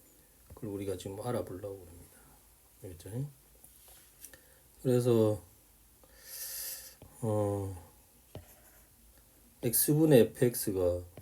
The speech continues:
뜻하는 게 뭐냐? X분의 에프엑스는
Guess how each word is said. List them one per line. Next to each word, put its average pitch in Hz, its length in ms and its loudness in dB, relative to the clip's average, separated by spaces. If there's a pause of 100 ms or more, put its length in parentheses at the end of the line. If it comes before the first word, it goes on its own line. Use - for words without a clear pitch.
(300)
뜻하는 127 360 2
게 95 100 -2
뭐냐? 90 500 -4 (1400)
X분의 127 440 4
에프엑스는 117 880 -2